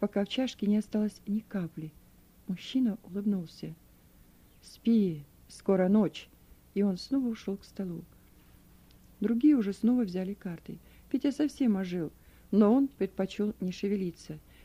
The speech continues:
Пока он лежит здесь без дви-, без движения, с ним ничего не может случиться. Эту ночь, во всяком случае, он будет под крышей. Ему очень хотелось знать, где он находится. Мальчик следил взглядом за струйками дыма, которые вились вокруг лампы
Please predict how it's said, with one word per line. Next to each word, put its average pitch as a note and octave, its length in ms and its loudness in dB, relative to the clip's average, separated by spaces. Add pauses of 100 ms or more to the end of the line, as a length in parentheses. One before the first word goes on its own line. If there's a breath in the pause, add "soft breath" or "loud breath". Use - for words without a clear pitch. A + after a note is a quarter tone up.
(120)
Пока B3 260 2
он B3+ 140 4
лежит B3 300 2
здесь A3+ 240 0
без G#3+ 160 -2
дви-, A3 180 -2
без G#3 220 -2
движения, A3+ 440 2
с - 140 -16
ним A#3+ 220 4
ничего A3+ 340 0
не E3 120 -2
может D#3+ 260 -8
случиться. - 600 -8 (380 soft breath)
Эту G3+ 240 -2
ночь, C#4 240 0
во G3 80 -4
всяком F#3 380 -6
случае, - 360 -6
он G#3 160 -2
будет A3 180 -2
под - 180 -10
крышей. D#3+ 480 -8 (340 soft breath)
Ему D4 220 6
очень A#3+ 260 4
хотелось G3+ 440 -2
знать, F3+ 220 -2
где - 160 -6
он F3 60 -4
находится. F3+ 640 -6 (480 soft breath)
Мальчик F3 420 -6
следил G3 360 -4
взглядом F3+ 500 -4
за F#3 140 -6
струйками G#3 480 -4
дыма, A#3 320 -2 (320 soft breath)
которые A3 360 2
вились G3+ 320 0
вокруг F#3+ 320 -6
лампы A#3+ 400 -2